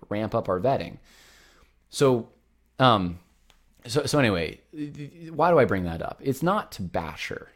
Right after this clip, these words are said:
It really isn't. The reason I bring it up is to say, look,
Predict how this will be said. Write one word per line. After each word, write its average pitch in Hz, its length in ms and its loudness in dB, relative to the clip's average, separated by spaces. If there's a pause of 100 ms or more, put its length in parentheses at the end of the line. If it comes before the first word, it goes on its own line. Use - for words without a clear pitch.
(120)
It 120 100 -4
really 123 380 2
isn't. 127 600 -10
The 131 60 -2
reason 185 260 0
I 139 40 0
bring 107 180 0
it 90 80 -4
up 87 120 -6
is 98 100 -8
to - 80 -12
say, 92 220 -4
look, 98 280 -2